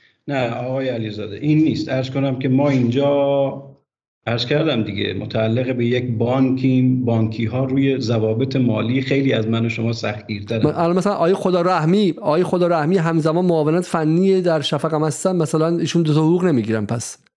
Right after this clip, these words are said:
Speaker 1: <laughs> نه، حالا که اسم بردید از این، اه، همکار عزیز ما، خب ایشون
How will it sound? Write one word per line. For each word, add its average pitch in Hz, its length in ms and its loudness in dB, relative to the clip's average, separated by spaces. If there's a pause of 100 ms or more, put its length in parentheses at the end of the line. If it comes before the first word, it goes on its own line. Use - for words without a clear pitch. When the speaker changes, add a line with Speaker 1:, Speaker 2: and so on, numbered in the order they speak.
(400)
Speaker 1:
<laughs> - 840 -14
نه، 139 120 -4
حالا 147 220 0
که 165 180 0
اسم 160 220 2
بردید 143 340 2
از 139 180 0
این، 147 260 -2 (520)
اه، 120 580 -4
همکار 127 460 2
عزیز 135 440 0
ما، 131 360 0
خب 143 200 -2
ایشون 170 520 0